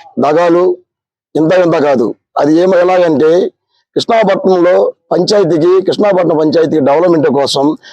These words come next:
చుట్టుపక్కల కంపెనీలందరినీ కలిసి కృష్ణాపట్నం పంచాయతీకి సిఎస్ ఫండ్, అలాగే కృష్ణాపట్నం అదాని పోర్టు వారు ఇచ్చిన అమౌంట్ నాలుగున్నర కోటి రూపాయలు అంతే పంచాయతీకి, కృష్ణాపట్నం పంచాయతీ డెవలప్‌మెంట్ చేయమని ఇస్తే గత ప్రభుత్వం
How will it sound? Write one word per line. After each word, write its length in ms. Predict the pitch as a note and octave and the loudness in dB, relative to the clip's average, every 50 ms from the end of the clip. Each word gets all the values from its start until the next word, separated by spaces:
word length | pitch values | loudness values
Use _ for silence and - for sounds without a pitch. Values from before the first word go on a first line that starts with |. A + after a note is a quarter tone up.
| - - | -20 -18
చుట్టుపక్కల 640 | _ - D#3+ C#3+ - A3 F3+ G3 F3+ - F#3+ F#3 | _ -8 -6 -4 -2 -2 0 0 0 0 0 -2
కంపెనీలందరినీ 720 | D#3+ - D#3 D#3 E3 D#3+ F3+ E3+ E3+ E3 D#3+ D3+ D#3+ E3+ D3+ | 0 0 0 -2 0 0 0 0 0 0 2 2 0 2 0
కలిసి 460 | D3+ D3+ C3+ - - D3 D#3 F3+ A3 - _ _ _ - _ _ _ _ | 0 0 0 0 0 0 0 -2 -2 -6 _ _ _ -20 _ _ _ _
కృష్ణాపట్నం 520 | - D3+ - G#3+ G#3+ G3+ F#3 F#3+ F3 E3 D3+ | -10 -6 -2 0 0 0 0 0 0 0 0
పంచాయతీకి 720 | E3 E3 D3 F#3+ F3+ - D#3 D#3 D#3+ E3 F3 F#3 F3+ F#3 - - - _ | 0 0 0 0 0 0 0 0 0 2 2 2 0 0 -2 -8 -14 _
సిఎస్ 340 | - - F3 F#3 F#3 - - | -6 -2 0 0 0 -2 -2
ఫండ్, 460 | E3 E3+ E3+ E3 D#3+ F3 F3+ F3+ F3 F3+ - - - - - - | -2 0 0 2 2 2 0 0 -2 -2 -8 -18 -20 -10 -6 -2
అలాగే 240 | D#3 E3+ E3+ F3 E3 | -2 0 0 0 0
కృష్ణాపట్నం 680 | - B2+ - G#3 G#3 G3+ F#3+ G3 F#3 - F#3+ F3+ E3 D3 | -2 -2 -2 0 0 0 0 0 0 0 -2 0 0 0
అదాని 360 | D3 D#3+ E3 F3+ F#3 F3+ F3 | 0 0 0 0 0 0 0
పోర్టు 300 | C3+ D#3+ E3 D#3+ - F3 | 0 0 -2 0 0 -2
వారు 440 | E3 D#3 D#3 D3+ C#3+ D3 D#3 E3 - - _ _ _ _ _ _ - | 0 0 0 0 0 0 0 -2 -4 -6 _ _ _ _ _ _ -10
ఇచ్చిన 260 | F3+ - - F#3+ F3+ | -6 -4 -2 0 2
అమౌంట్ 680 | D#3+ D3 D3 E3 F3+ F3+ E3 C#3+ E3 E3 F3 F3 - - - _ - - - - B2+ | 2 2 2 2 0 0 0 0 0 0 0 -2 -2 -4 -10 _ -20 -16 -8 -4 -2
నాలుగున్నర 380 | C#3 D3+ E3+ F3+ F3+ F3 E3+ | 0 2 2 2 0 0 0
కోటి 320 | D#3+ - E3+ E3+ D3+ D#3+ D#3+ | 0 0 0 0 0 0 -2
రూపాయలు 260 | C#3 - D#3+ D#3 D#3+ | 0 0 -2 0 0
అంతే 180 | D3+ D#3 B2 A#2+ | 0 0 0 0
పంచాయతీకి, 640 | C#3 F3+ B2+ G#2+ F3 E3 D#3+ C3+ D3 D3+ E3 D3 | 0 -2 0 0 0 0 0 0 0 0 0 -2
కృష్ణాపట్నం 580 | - - _ _ - - F3 F3 E3+ E3+ D#3+ D3 | -4 -8 _ _ -10 -4 -2 -2 0 0 0 0
పంచాయతీ 300 | D#3 D3+ C#3+ D3+ C#3+ C#3+ | 0 0 0 0 0 0
డెవలప్‌మెంట్ 580 | B2+ B2+ C3+ D#3 E3 D#3+ D#3+ E3 D3 C3+ A#2 D#3 | 0 0 0 0 0 0 0 0 0 0 0 0
చేయమని 260 | C#3+ C#3+ C#3+ C#3 C3+ | 0 2 2 0 0
ఇస్తే 260 | - - - C#3+ C#3 D3+ E3+ - - - - - - - - - - - | -2 -2 -2 0 0 2 0 0 -4 -8 -12 -12 -14 -16 -20 -20 -20 -12
గత 220 | _ - D#3+ E3+ G3 F#3 G3 | _ -4 -2 -2 0 0 0
ప్రభుత్వం 560 | G3+ G3 G3+ A3 G#3 B3 G#3 G#3 A3 G#3 | 0 0 0 -2 0 0 0 0 0 -2